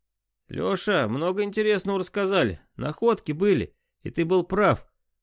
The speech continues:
Они все в болоте. Чтобы не мешались, сомнений нет. Ты вызвал такси?» «Зуд вызвал. И мой Арч тоже вызвал», рассмеялся аспирант. «Отменишь вызов,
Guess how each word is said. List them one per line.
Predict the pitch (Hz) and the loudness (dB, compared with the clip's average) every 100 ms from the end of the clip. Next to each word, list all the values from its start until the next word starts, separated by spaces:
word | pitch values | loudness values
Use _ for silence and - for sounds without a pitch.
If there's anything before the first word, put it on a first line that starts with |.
| - | -10
Они | 104 127 180 190 151 - | -6 -4 -2 0 0 -4
все | - - 180 | -10 0 2
в | 170 | 2
болоте. | 120 160 185 196 143 87 - _ _ _ | 0 2 4 2 0 -8 -14 _ _ _
Чтобы | - 156 147 147 | -6 -2 0 0
не | 143 | -2
мешались, | 170 175 214 180 98 - | -2 -2 2 2 2 -2
сомнений | - 160 208 190 170 | -2 0 2 2 0
нет. | 196 139 - | 0 0 -4
Ты | - 160 180 120 | -2 2 2 2
вызвал | 160 208 202 | 0 0 0
такси?» | 180 170 - 107 - _ _ _ _ _ _ | -2 -4 -2 -4 -6 _ _ _ _ _ _
«Зуд | - 208 160 | -4 -2 -2
вызвал. | 156 139 98 80 _ _ _ _ - | 0 0 -2 -6 _ _ _ _ -10
И | 156 | -6
мой | 190 185 | -2 0
Арч | 175 175 - | 0 -2 -4
тоже | 180 175 160 | 0 2 2
вызвал», | 160 160 143 143 123 - | 2 2 2 0 -2 -6
рассмеялся | 107 117 117 110 101 - | -6 -2 0 2 0 -4
аспирант. | 104 - 107 104 87 _ _ _ _ _ _ _ | -6 -4 0 0 -2 _ _ _ _ _ _ _
«Отменишь | - 123 - 202 190 139 | -10 -8 -4 -2 -2 -2
вызов, | 170 202 160 107 | -2 0 0 -2